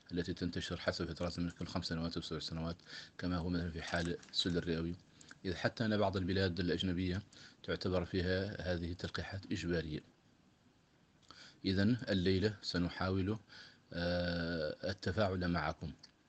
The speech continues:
بودي كذلك أن أسمع منكم، آه، عن مقترحاتكم لتطوير الحلقة، تطوير هذه النافذة الصحية.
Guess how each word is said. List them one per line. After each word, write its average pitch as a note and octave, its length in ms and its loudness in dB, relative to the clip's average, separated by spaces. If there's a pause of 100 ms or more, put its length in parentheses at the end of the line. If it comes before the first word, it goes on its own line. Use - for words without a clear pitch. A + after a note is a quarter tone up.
(920)
بودي G2+ 1300 4
كذلك G#2+ 640 4 (460)
أن G2+ 120 6
أسمع G2 480 4
منكم، A2+ 440 2 (640)
آه، F2+ 240 4
عن F#2+ 200 6
مقترحاتكم G2 960 4
لتطوير G2 420 2
الحلقة، G2 480 0 (640)
تطوير G2 360 2
هذه F#2 220 4
النافذة F#2+ 360 4
الصحية. F#2+ 520 0